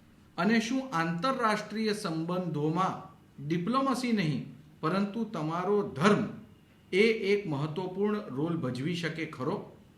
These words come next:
આજની તારીખમાં વાત કરીએ તો હા, અને નિમિષા પ્રિયાના કેસમાં તો નક્કી આવું જ થયું છે. વાત એમ છે, નિમિષા પ્રિયા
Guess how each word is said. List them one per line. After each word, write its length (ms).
આજની 400
તારીખમાં 520
વાત 320
કરીએ 600
તો 100
હા, 520
અને 200
નિમિષા 640
પ્રિયાના 640
કેસમાં 680
તો 440
નક્કી 600
આવું 400
જ 20
થયું 260
છે. 260
વાત 260
એમ 180
છે, 200
નિમિષા 420
પ્રિયા 400